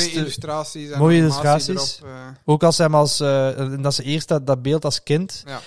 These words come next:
Speaker 1: dat dan speelt op een Game Boy, een spelletje van,
Speaker 2: Van de Looney
Speaker 1: eh,
Speaker 2: Tunes,
Speaker 1: van Looney
Speaker 2: ja.
Speaker 1: Tunes. En dan gooit hij dat in de vuilbak. Als hij de coach zegt,
Speaker 2: Ja.
Speaker 1: "Focus on the game."
Speaker 2: En dan
Speaker 1: En dat is
Speaker 2: begint
Speaker 1: ook, als ik nu erover nadenk, het ding
Speaker 2: bij,
Speaker 1: van
Speaker 2: eh,
Speaker 1: focus on the game, geen fun.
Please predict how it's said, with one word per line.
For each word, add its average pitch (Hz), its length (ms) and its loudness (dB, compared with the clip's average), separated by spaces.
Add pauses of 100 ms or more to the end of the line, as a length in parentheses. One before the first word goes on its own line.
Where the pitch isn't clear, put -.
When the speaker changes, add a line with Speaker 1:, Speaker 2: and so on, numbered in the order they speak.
(120)
Speaker 1:
dat 139 140 -4
dan 143 120 4
speelt 147 300 2
op 143 140 0
een 127 160 0
Game 131 180 2
Boy, 165 180 4 (140)
een 143 80 -6
spelletje 147 440 -2
van, 127 200 0
Speaker 2:
Van 135 80 -4
de 131 60 -2
Looney 127 180 0
Speaker 1:
eh, 127 60 -2
Speaker 2:
Tunes, 120 140 -6
Speaker 1:
van 135 80 -6
Looney 127 220 2
Speaker 2:
ja. 160 60 -2
Speaker 1:
Tunes. 185 220 -2
En 156 160 -4
dan 135 440 -2
gooit 135 180 -4
hij 139 80 -8
dat 131 80 -6
in 127 60 -8
de 120 80 -10
vuilbak. 156 540 -4 (220)
Als 139 120 -14
hij 131 100 -6
de 120 60 -12
coach 143 240 -4
zegt, - 480 -6 (140)
Speaker 2:
Ja. 131 140 -16
Speaker 1:
"Focus 151 300 -4
on 135 200 -2
the 110 120 -4
game." 170 260 -2 (240)
Speaker 2:
En 143 140 -16
dan 139 100 -6
Speaker 1:
En 151 80 2
dat 202 160 6
is 226 60 0
Speaker 2:
begint 262 240 -2
Speaker 1:
ook, - 60 -14
als 170 120 0
ik 147 60 -6
nu 175 220 0
erover 196 240 0
nadenk, 196 440 -2
het 147 100 -10 (160)
ding 165 160 0
Speaker 2:
bij, 202 80 -4
Speaker 1:
van 196 200 4
Speaker 2:
eh, 202 60 -4 (280)
Speaker 1:
focus 180 380 2
on 165 180 0
the 147 120 0
game, 147 140 0
geen 151 200 0
fun. 123 360 2